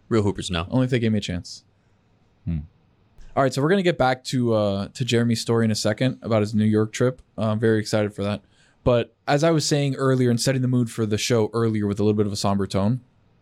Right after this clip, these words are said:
Speaker 2: um, again, I got tossed. I thought I was wrong, but, you know, sometimes when, when baseball managers argue with umpires, they think they're right and they're wrong or whatever. But I had another thing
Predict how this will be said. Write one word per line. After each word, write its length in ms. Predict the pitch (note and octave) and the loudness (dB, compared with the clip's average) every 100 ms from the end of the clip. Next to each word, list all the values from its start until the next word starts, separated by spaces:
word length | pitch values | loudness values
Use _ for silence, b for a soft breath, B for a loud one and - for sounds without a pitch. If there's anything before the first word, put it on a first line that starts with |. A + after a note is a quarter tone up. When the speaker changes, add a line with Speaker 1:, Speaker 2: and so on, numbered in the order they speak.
| _ _ _ - | _ _ _ -2
Speaker 2:
um, 360 | A2 A2 G2+ G2 b b | 0 2 0 -4 b b
again, 180 | A#2 A#2 | -2 0
I 40 | |
got 160 | F#2+ - | -2 0
tossed. 480 | C3 C#3+ D3+ - - _ _ _ _ _ _ - | 2 2 0 -10 -20 _ _ _ _ _ _ -6
I 120 | B2+ | -2
thought 200 | A#2+ B2 | 2 2
I 40 | |
was 360 | B2 A#2 - - _ _ - | 2 0 -4 -12 _ _ -8
wrong, 440 | A2+ B2 C3+ E3+ - _ | 0 2 2 0 -6 _
but, 280 | A#2 A#2 - _ - | 0 0 -2 _ -4
you 100 | B2+ | 0
know, 140 | B2+ | 0
sometimes 540 | C3+ C3 C#3 C#3 C#3 - b b | 0 -2 0 -2 -4 -10 b b
when, 220 | C3 B2+ B2 | 0 0 0
when 160 | B2 | 0
baseball 320 | B2+ C3 C3+ C3 | 2 0 0 0
managers 420 | C3 C3 C3+ B2 | 0 0 0 0
argue 280 | B2+ B2+ C3+ | 0 2 2
with 120 | C3 | 0
umpires, 580 | A#2 C#3 C#3+ C#3+ D#3 D#3 b b | 0 0 2 2 2 -4 b b
they 100 | B2+ | -2
think 220 | B2+ C#3 C#3 | 0 0 2
they're 140 | C3 | 2
right 360 | B2 C#3 D#3+ D#3 b b | 4 2 0 -4 b b
and 160 | G#2+ A2+ | -2 2
they're 120 | A2 | 2
wrong 360 | A2+ E3 F3 | 2 2 2
or 80 | C#3 | 0
whatever. 380 | G#2+ C3 D#3+ E3+ | 2 2 2 0
But 340 | C3+ A2+ G#2 b b b | 2 2 0 b b b
I 80 | - | -2
had 200 | C3+ F3+ | 0 0
another 320 | D#3 C#3+ D3 | 0 0 0
thing 400 | C3+ B2 A2 G#2 | 0 -2 -2 -4